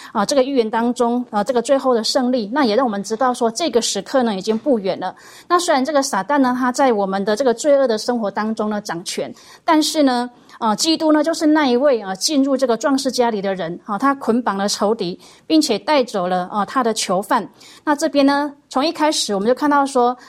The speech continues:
啊，人类呢，就被赋予这个盼望，那就是有办法的，摆脱因为认识罪恶而造成的可怕混乱。那一个我们现在都可以分享的盼望。那在哥罗西书的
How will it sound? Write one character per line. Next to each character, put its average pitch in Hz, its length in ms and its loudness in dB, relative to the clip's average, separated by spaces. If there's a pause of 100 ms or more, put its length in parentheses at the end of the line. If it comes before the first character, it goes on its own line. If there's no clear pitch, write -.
(120)
啊， 208 140 2
人 240 240 2
类 320 160 2
呢， 277 140 2
就 302 160 0
被 294 260 -2
赋 294 240 0
予 220 80 0
这 262 100 2
个 226 120 0
盼 247 280 0
望， 226 240 0 (200)
那 330 120 2
就 320 140 0
是 294 200 0
有 196 120 2
办 285 260 0
法 170 220 -4
的， 180 260 -4
摆 196 160 -2
脱 254 200 2
因 269 160 0
为 285 120 4
认 277 200 2
识 277 160 -2
罪 269 240 2
恶 269 60 2
而 220 160 2
造 240 220 0
成 202 200 -6
的 196 100 -2
可 185 160 -10
怕 240 220 -2
混 226 240 0
乱。 - 180 0 (380)
那 294 160 2
一 294 120 2
个 302 140 4
我 240 60 4
们 226 120 -2
现 277 240 0
在 269 140 0
都 254 140 0
可 254 180 0
以 208 80 2
分 240 220 -2
享 175 180 -4
的 190 80 -4
盼 220 260 -2
望。 214 240 0 (300)
那 285 100 0
在 285 200 4
哥 277 160 2
罗 233 200 4
西 262 360 0
书 262 240 2
的 220 180 0